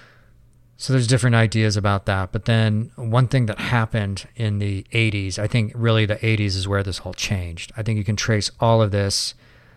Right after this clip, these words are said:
phenomenon to the, the satanic panic in the eighties. So what happened there is the, um, right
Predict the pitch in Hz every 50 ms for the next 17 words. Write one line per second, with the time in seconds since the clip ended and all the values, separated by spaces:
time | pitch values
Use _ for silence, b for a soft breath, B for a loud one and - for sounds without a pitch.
0 | b b b b _ - - _ _ - - - 120 107 107 107 104 104 101 98
1 | 98 98 98 95 95 95 95 - - - 101 95 95 92 98 98 92 90 90 92
2 | 90 90 90 90 90 98 104 104 95 - - 117 98 - 120 117 107 104 101 -
3 | - 107 101 101 98 95 90 101 95 95 98 95 95 95 92 87 87 87 87 87
4 | - - b b b b b b b b b b b b b _ - 107 98 92
5 | 110 107 101 117 113 107 120 113 107 117 127 127 113 98 92 101 107 107 - _
6 | _ b b b b b b b b _ - - 107 101 98 98 98 92 - -
7 | - - - 123 113 104 101 98 95 95 95 95 98 - - - 101 95 90 90
8 | 87 87 87 87 85 87 87 87 87 90 - - - _ _ _ _ _ _ _
9 | _ _ _ _ _ _ _ _ _ _ - 127 113 117 107 113 117 113 - -
10 | -